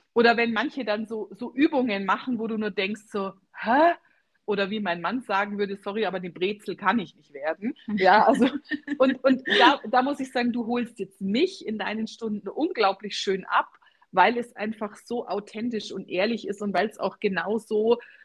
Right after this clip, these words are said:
Speaker 1: ähm, sich anfühlt, dass Yoga was ist, was ich nur für mich mache. Und was ich
Speaker 2: Mhm.
Speaker 1: nicht,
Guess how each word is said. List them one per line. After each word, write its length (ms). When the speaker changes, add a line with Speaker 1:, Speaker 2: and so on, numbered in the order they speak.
Speaker 1:
ähm, 600
sich 360
anfühlt, 720
dass 280
Yoga 500
was 220
ist, 260
was 200
ich 140
nur 260
für 160
mich 300
mache. 400
Und 160
was 180
ich 120
Speaker 2:
Mhm. 20
Speaker 1:
nicht, 220